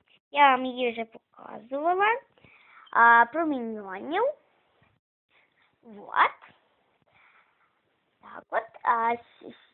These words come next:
тільки що я була в Ютубі. Дивилася на коментарі. Вот.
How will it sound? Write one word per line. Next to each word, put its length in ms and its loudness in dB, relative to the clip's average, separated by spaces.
тільки 340 -12
що 120 -4
я 340 -2
була 500 -4
в 160 -8
Ютубі. 540 -10
Дивилася 440 0
на 100 -10
коментарі. 960 -10
Вот. 400 -8